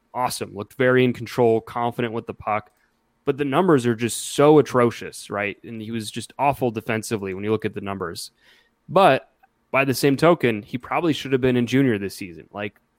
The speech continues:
if, if the world had been normal this year, a teenage defenseman would likely not have been playing in the N H L. And so I settled on C because I think all things considered, despite some of those numbers, 'cause even though he,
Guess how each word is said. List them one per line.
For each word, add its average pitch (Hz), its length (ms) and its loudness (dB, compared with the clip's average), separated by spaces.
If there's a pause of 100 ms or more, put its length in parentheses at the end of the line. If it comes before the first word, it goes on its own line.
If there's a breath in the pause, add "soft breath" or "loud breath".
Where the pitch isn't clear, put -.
(160)
if, 127 220 -6
if 147 160 0
the 135 80 4
world 143 260 6
had 131 100 4
been 120 160 2
normal 135 300 6
this 113 240 0
year, 107 300 2 (340 soft breath)
a - 60 -6
teenage 139 380 2
defenseman 120 520 -2
would 104 140 -2
likely 110 340 0
not 113 240 0
have 117 120 -4
been 117 120 0
playing 113 320 -2
in 104 100 -4
the 107 120 -8
N 107 140 -10
H 98 200 -8
L. 98 220 2
And 113 180 -6
so 123 280 4 (360 soft breath)
I 151 100 4
settled 185 380 6
on 139 160 6
C 127 440 -2 (180)
because 123 300 2
I 120 80 4
think 127 180 -2 (100)
all 131 240 6
things 135 300 2
considered, 120 600 -6 (640)
despite 120 420 -2
some 135 140 0
of 123 80 0
those 117 180 2
numbers, 123 320 0
'cause 127 260 2
even 196 320 0
though 185 140 6
he, 139 260 -4